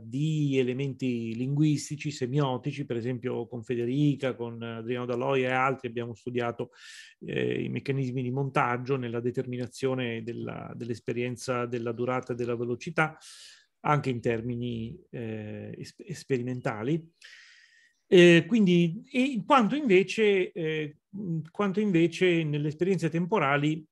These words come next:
eh, giochino i dispositivi, giochino cioè gli stessi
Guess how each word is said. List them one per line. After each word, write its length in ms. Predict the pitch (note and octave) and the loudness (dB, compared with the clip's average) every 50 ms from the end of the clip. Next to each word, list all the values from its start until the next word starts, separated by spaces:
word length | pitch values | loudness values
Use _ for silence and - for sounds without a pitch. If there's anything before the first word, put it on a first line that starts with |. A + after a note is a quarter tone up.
| _ - - _ _ _ _ _ _ | _ -20 -20 _ _ _ _ _ _
eh, 340 | - D3+ D3 D3 C#3+ C#3 C3+ | 2 6 6 8 6 6 6
giochino 420 | B2+ D#3+ F3+ F3 F3+ A3 G3 E3+ | 6 4 4 4 4 2 0 0
i 80 | D3+ C3+ | 0 -2
dispositivi, 840 | B2 B2 A2+ - - B2 A#2 B2+ - - G#3 F3 C#3 A#2+ A#2+ A#2 A2 - | -4 -8 -10 -6 -6 -4 -4 -4 -2 0 0 2 2 0 -2 -4 -8 -12
giochino 480 | - C3 A#2+ D3 D3 D3+ D#3+ D#3 C#3 B2 | -16 -6 -4 -4 -4 -2 -4 -4 -4 -4
cioè 180 | - D3+ D#3 | -2 -2 0
gli 120 | D#3+ D3+ C3+ | 0 -2 -4
stessi 600 | - - C#3+ C3 - - - C#3 C3 C3 C3 | -4 -6 -6 -6 -6 -6 -4 -4 -4 -4 -6